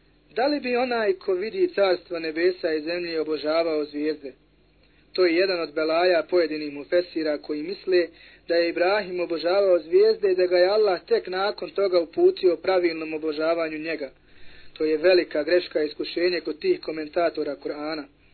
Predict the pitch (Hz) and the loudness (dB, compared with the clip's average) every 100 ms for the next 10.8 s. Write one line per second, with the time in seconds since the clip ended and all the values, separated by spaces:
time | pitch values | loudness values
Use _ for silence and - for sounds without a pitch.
0 | - _ - _ 165 170 175 175 175 180 | -20 _ -20 _ -4 -2 0 2 0 0
1 | 190 190 170 170 175 196 185 165 185 175 | -2 -4 -8 -6 -2 -2 -2 -4 -6 -4
2 | 175 165 - 170 190 185 165 - 190 180 | -4 -6 -4 0 2 2 0 0 -2 -2
3 | - 175 165 165 180 180 175 165 170 180 | -4 -6 -4 0 0 0 -2 -2 -4 -6
4 | 170 160 175 175 160 165 156 _ _ - | -6 -4 0 0 0 -2 -4 _ _ -20
5 | - - - - - 185 180 185 - 190 | -20 -20 -14 -12 0 2 2 -2 0 -2
6 | 190 190 190 202 190 196 185 180 185 202 | 0 0 4 4 2 4 6 6 4 2
7 | 180 185 196 190 185 175 175 165 185 185 | 4 4 2 0 0 0 -4 -8 0 0
8 | 180 170 165 185 170 - _ _ _ _ | 0 -4 -4 -4 -4 -6 _ _ _ _
9 | _ _ - 165 185 190 180 175 170 180 | _ _ -4 2 4 2 0 -4 4 4
10 | 190 190 170 160 175 190 180 170 | 4 0 0 2 0 0 -2 -2